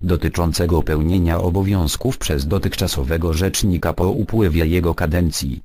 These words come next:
do czasu powołania jego następcy. Zdaniem wnioskodawców taki przepis jest niezgodny z konstytucją.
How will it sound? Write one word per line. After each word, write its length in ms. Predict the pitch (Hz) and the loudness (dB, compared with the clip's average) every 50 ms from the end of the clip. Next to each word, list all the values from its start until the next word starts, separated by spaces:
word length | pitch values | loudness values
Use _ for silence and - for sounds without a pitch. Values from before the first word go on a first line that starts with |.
| - _ - - | -16 _ -6 -4
do 160 | 90 95 - | -2 -2 -2
czasu 320 | - 80 71 - - 92 | -2 -2 -2 -2 -2 0
powołania 540 | - - 95 82 90 90 104 123 123 120 117 | 0 0 2 2 2 2 2 2 2 2 2
jego 320 | 110 107 - 92 90 90 | 2 2 2 4 2 2
następcy. 680 | 82 80 76 - - - 117 107 98 - - - - - - - - _ _ _ _ _ _ _ _ _ _ _ _ _ _ _ _ - | 2 2 0 0 0 0 0 0 -2 -2 -4 -6 -6 -6 -8 -14 -20 _ _ _ _ _ _ _ _ _ _ _ _ _ _ _ _ -6
Zdaniem 420 | - 90 92 123 123 120 101 85 73 | -2 0 0 2 2 2 2 2 2
wnioskodawców 840 | 76 98 92 87 - - 92 80 87 95 113 - - - 120 101 - | 2 2 2 2 2 0 0 2 2 0 0 0 -2 -2 -2 -2 -2
taki 320 | - 110 - - 123 117 | -4 -4 -2 0 0 0
przepis 420 | 110 - 90 73 - 78 73 - - | 0 -2 -2 -2 -2 -2 -2 0 0
jest 260 | 87 85 87 - - | 0 0 0 0 0
niezgodny 640 | 104 95 87 80 78 82 95 117 117 113 98 87 82 | 2 2 2 2 2 2 2 2 2 2 2 2 2
z 100 | - - | -2 -2
konstytucją. 960 | - 92 87 80 - - 80 - - 95 - - - 69 64 62 62 58 | 0 0 0 0 0 -2 -2 -2 0 -2 -2 -2 -2 -4 -4 -4 -6 -6